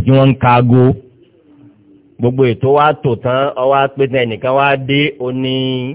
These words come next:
igi rọ́lẹ̀ so. Fa inni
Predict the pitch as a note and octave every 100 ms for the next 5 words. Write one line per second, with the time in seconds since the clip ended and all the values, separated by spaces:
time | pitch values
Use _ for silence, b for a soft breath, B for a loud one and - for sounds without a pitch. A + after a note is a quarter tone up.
0 | C4+ C#4 - - _ F#2+ F#2+ G#2 A2+ A2+
1 | G#2+ G#2+ - G#2+ G2 F2+ A2 _ _ _
2 | _ _ _ _ - G2+ A#2 A#2+ A2+ A#2+